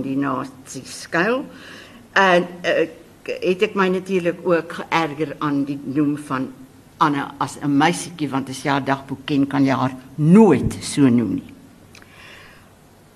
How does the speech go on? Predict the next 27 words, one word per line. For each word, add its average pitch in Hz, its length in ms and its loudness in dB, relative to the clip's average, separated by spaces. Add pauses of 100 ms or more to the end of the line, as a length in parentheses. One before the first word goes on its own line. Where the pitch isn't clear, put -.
Anne 294 320 6
het 202 240 2
haar 160 160 2
dagboek 175 480 -2
geskryf, 160 680 -2
terwyl, 151 500 -2 (480)
gaan 175 320 -2
verder 170 340 0
met 147 120 -2
die - 100 -6
artikel. 131 460 -2 (760)
Die 165 80 0
meis-, 160 440 2
die 170 200 -2
joernalis 170 560 2
skryf, 135 380 -6
"Agter 262 500 2
het, 160 220 -4 (140)
Anna 294 360 6
het, 190 320 -2 (100)
Anne 208 380 4 (320)
het 196 180 -2
haar 165 220 2
dagboek 214 460 -2
geskryf 156 460 -2 (360)
terwyl 170 400 2
sy 233 240 -2